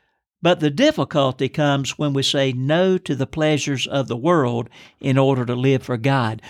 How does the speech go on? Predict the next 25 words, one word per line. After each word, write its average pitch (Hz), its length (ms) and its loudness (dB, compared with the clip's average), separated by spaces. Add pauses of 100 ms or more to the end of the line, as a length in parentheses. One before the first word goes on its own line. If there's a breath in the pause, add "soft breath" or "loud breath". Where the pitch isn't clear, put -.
(160 loud breath)
When 139 220 0
you 170 120 0
say 160 320 2
yes 156 460 2
to 139 100 -4
God, 127 540 -2 (760)
you 147 160 2
must 165 320 4
say 135 260 2
no 131 440 0
to 143 140 -4
the 131 120 0
world. 135 480 -2 (480 soft breath)
Now, 143 240 4
Jesus 185 520 0
made 165 300 2
this 156 240 0
clear 165 340 0
over 131 360 0
in 123 100 -4
Luke 143 260 0
nine 143 360 0
twenty-three. 143 680 -2
He 143 160 -2
said, 156 380 0